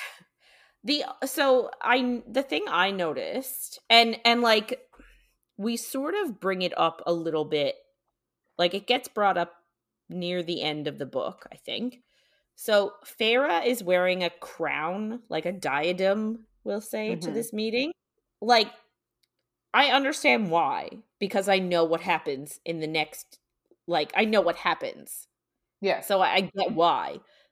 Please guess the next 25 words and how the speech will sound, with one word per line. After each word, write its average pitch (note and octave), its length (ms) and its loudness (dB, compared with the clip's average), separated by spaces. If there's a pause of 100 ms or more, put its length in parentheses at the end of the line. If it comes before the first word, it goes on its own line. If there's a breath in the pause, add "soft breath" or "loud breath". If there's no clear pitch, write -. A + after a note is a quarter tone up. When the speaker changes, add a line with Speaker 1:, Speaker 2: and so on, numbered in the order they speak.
Speaker 2:
But, C#4 120 6
like, C#4+ 180 6
why A3 320 0
doesn't B4 300 -2
she A#3 480 -4
question D#3 580 -4
why? - 460 -8 (840 loud breath)
Speaker 1:
I A#3+ 120 4
think G4 300 2 (520 loud breath)
she - 200 -2
doesn't G#3+ 440 4
think G#3 220 2
that F#3+ 140 6
it - 160 2 (600)
has F#3 280 2
anything F3 420 -2
to G3 120 -2
do D#3+ 360 0
with D3+ 340 6 (600)
anything E3 420 0
other D3+ 260 2
than, D3 200 0
like, C3 360 -4 (460)
Nuala E3 520 6
and D#3+ 200 -2